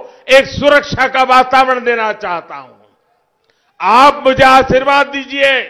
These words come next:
पंजाब के उज्जवल भविष्य के लिए आशीर्वाद दीजिए, हमारी नई पीढ़ी के लिए आशीर्वाद दीजिए। ये ख-, सत्ता का खेल नहीं है,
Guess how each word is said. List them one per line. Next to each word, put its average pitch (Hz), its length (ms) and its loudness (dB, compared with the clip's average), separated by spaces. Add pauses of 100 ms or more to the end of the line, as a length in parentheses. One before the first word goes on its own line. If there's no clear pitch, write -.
(1120)
पंजाब 302 600 2
के 330 120 2
उज्जवल 320 360 4
भविष्य 330 400 0
के 359 120 -2
लिए 330 140 0
आशीर्वाद 302 540 -2
दीजिए, 247 760 -6 (1160)
हमारी 220 460 -2
नई 220 380 -2
पीढ़ी 233 460 -2
के 240 140 -2
लिए 233 180 -4
आशीर्वाद 214 540 -6
दीजिए। 190 460 -12 (1120)
ये 269 180 2
ख-, - 600 -12
सत्ता 320 500 2
का 330 160 2
खेल 311 320 2
नहीं 320 220 0
है, 339 400 4